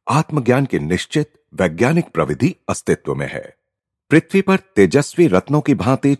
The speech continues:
चतुर्दिक बिखरे क्रिया योगियों को प्रेम की तरंगे भेजते हुए मैं कृतज्ञ भाव से प्रायः सोचता हूं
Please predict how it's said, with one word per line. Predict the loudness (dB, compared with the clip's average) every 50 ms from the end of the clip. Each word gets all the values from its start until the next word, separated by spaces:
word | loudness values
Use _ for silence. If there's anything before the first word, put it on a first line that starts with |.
| _ -2
चतुर्दिक | -2 -2 2 2 2 2 4 4 2 2 2 0 -2
बिखरे | -2 -2 0 2 2 0 0
क्रिया | 0 -4 -2 0 2 2
योगियों | 2 2 2 0 2 2 0 -2 0
को | 0 -2 -2 -2 -2 -6 _ _ _ _ _ _ _ _ _ _ _
प्रेम | 2 4 4 4 4
की | 2 0 -2
तरंगे | 0 0 0 2 2 0 0 0 0
भेजते | 0 0 0 -2 0 2 2
हुए | 4 4 4 4
मैं | 4 0 -2
कृतज्ञ | -4 -6 -6 -2 -2 -2 0 0 0 0
भाव | 0 0 -2 -2
से | -2 -4 -6
प्रायः | -4 _ -2 -2 0 -2 -2
सोचता | -4 -6 -8 -8 -6 -4 -2 -2
हूं | -2 -2 -4 -6 -8 -12 -20 _